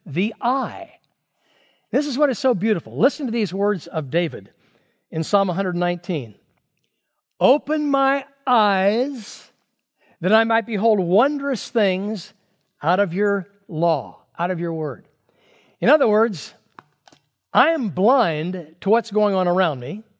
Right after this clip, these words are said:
'cause he goes on to say, "I'm a stranger in this world. I have no idea what to do." I need you to open up my eyes. I've got physical eyes.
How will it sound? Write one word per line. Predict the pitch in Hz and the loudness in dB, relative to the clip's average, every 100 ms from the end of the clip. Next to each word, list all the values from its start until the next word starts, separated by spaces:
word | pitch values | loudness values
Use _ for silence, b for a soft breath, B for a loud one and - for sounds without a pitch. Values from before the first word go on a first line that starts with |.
| _ _ | _ _
'cause | 175 170 | -4 -2
he | |
goes | 175 196 190 | 0 2 2
on | 233 | 0
to | 175 | -2
say, | - 185 170 b b b | 0 0 0 b b b
"I'm | 180 185 | -2 -2
a | |
stranger | - - 196 262 254 156 | -6 -2 0 0 -2 -4
in | 151 | -4
this | 143 | -6
world. | 156 175 170 | -2 0 2
I | |
have | 240 139 | 0 -2
no | 143 214 247 | 0 2 2
idea | 151 151 | 0 -6
what | 147 - | -8 -6
to | |
do." | 156 135 170 b b b b b b b b b _ - | -4 -4 -6 b b b b b b b b b _ 0
I | 262 320 | 2 2
need | 285 277 233 | -2 -2 -2
you | 254 | -2
to | - - - | -4 -6 2
open | 247 302 247 | 2 4 2
up | 226 220 - _ _ | 0 0 -8 _ _
my | 160 180 190 180 - - | -2 0 2 -2 -6 -2
eyes. | 190 170 135 107 - - _ | 0 0 -2 -8 -16 -20 _
I've | - 208 160 | 0 0 0
got | 170 302 320 | 0 0 -2
physical | - _ 214 294 269 185 160 | -14 _ 0 0 0 -2 -2
eyes. | 123 107 156 247 _ | -2 -8 -14 -20 _